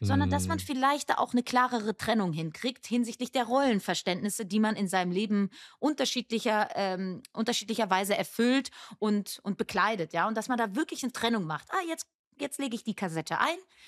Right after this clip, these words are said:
Speaker 1: Die kommt dann aber irgendwann an einer Stelle auch wieder raus. Und dann ist auch ein anderer Entspannungsmoment vielleicht, vielleicht wieder da.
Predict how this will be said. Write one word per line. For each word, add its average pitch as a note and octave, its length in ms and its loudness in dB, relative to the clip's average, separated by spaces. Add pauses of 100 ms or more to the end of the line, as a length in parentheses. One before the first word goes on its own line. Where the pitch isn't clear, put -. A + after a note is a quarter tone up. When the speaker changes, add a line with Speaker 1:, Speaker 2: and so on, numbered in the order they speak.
(220)
Speaker 1:
Die D4+ 80 -4
kommt G4 260 -4
dann B3+ 120 0
aber A#3 260 2
irgendwann C4 600 2 (200)
an G#3+ 140 0
einer G#3+ 220 0
Stelle G#3+ 300 0
auch E3+ 120 -2
wieder F3 200 0
raus. D#3+ 460 -2
Und F3 180 -4
dann G3 200 0
ist - 180 -8
auch F#3+ 120 -4
ein F#3+ 100 -4
anderer F#3+ 440 -2
Entspannungsmoment G#3+ 920 -2
vielleicht, G3+ 420 -4
vielleicht G3+ 340 -4
wieder F#3+ 180 -4
da. F3+ 320 2